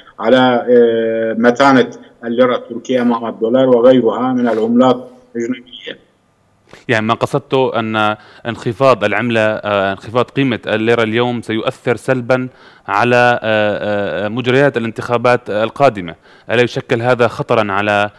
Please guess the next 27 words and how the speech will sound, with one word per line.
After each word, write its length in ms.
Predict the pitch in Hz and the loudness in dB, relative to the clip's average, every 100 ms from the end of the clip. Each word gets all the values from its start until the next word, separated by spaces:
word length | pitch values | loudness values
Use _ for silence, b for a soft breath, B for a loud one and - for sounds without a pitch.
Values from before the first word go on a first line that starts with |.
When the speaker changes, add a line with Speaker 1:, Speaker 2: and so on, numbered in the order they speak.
| b | b
Speaker 2:
حكومة 420 | - - 131 117 - | -18 -6 -4 -4 -6
حزب 160 | 110 107 | -8 -4
العدالة 340 | 95 107 104 | -2 0 0
والتنمية؟ 480 | 98 - 104 120 143 _ _ _ _ _ _ _ - | -2 -6 -10 -10 -14 _ _ _ _ _ _ _ 0
Speaker 1:
طبعًا، 380 | 240 175 104 - B - | 4 4 2 -4 B -2
آه، 180 | 127 139 143 143 147 151 | 2 2 0 -10 -10 -6
ه-، 340 | 165 196 160 190 | -2 -2 0 0
هذه 100 | 202 | 0
القضية 440 | 190 170 170 208 | 0 0 0 -2
م-، 300 | 160 170 170 | -2 -2 -2
مزدوجة. 600 | 175 165 208 160 - - - - - | -2 2 4 4 2 -6 -12 -18 -2
أولًا 360 | 170 147 143 131 | 2 2 0 -2
طبعًا 340 | 135 139 127 | -2 0 -2
تدهور 800 | 127 120 131 127 120 110 113 113 | 0 2 2 2 0 0 0 0
ليرة 300 | 110 127 113 | 2 2 2
تركيا 680 | - 120 107 - 123 117 120 | 0 -4 -4 -2 0 0 -2
أمام 280 | 113 107 107 | -6 -8 -6
العملات 520 | 107 110 117 120 110 | -4 0 4 4 4
الأجنبية، 600 | 113 110 117 135 139 127 | 0 2 2 2 4 4
هذا 140 | 135 131 120 | 4 6 6
يؤثر 440 | 123 165 - 101 | 6 4 0 -4
على، 360 | 101 113 110 104 B B - | -2 0 0 -2 B B 0
آه، 300 | 110 113 110 | 4 6 6
مزاج، 640 | 107 117 120 120 120 123 110 | 2 2 4 4 4 2 0
م-، 400 | 113 113 107 110 | -4 -6 -6 -6
مزاج 360 | 113 143 147 | 0 4 4
الشعب. 340 | 123 - 147 | 0 0 0